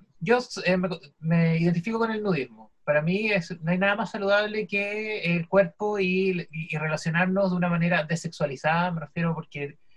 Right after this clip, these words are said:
también la polaridad y el sexo, y entonces hombre, mujer, y siempre al sexo, al sexo, que es una cosa muy judeocristiana, fijados en el sexo,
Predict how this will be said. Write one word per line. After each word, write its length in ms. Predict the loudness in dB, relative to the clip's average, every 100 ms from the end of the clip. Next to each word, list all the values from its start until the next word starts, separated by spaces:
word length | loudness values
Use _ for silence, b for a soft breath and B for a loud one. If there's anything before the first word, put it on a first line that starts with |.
| -20 _ -2
también 240 | 2 6
la 120 | 6
polaridad 600 | 6 2 4 6 6 4
y 120 | 0
el 80 | -4
sexo, 520 | -4 -4 -4 -4 -2 0
y 40 |
entonces 300 | 0 -4 -2
hombre, 320 | 2 2 2 0
mujer, 480 | -2 -2 0 2
y 60 | 0
siempre 380 | 0 0 2 -2
al 120 | -4
sexo, 300 | -6 -6 -4
al 60 | -2
sexo, 280 | -2 -2 -2
que 60 |
es 60 | 0
una 120 | 0
cosa 200 | -2 -4
muy 200 | -2 -2
judeocristiana, 1000 | 0 0 0 -2 -8 0 2 2 -2 -8 _ _ -20 -8
fijados 520 | -6 2 6 8 6
en 60 | 4
el 80 |
sexo, 600 | 0 -4 -6 -10 -12 -12